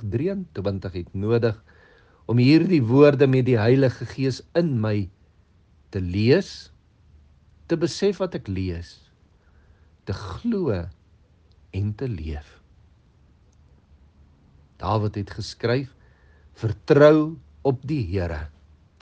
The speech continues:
Die Hebreëse woord vertrou,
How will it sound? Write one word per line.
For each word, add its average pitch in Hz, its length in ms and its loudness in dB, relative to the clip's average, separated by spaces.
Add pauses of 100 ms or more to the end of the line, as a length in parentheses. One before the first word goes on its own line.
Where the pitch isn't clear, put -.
(340)
Die 147 260 6
Hebreëse 143 640 6
woord 113 560 4 (760)
vertrou, 135 960 4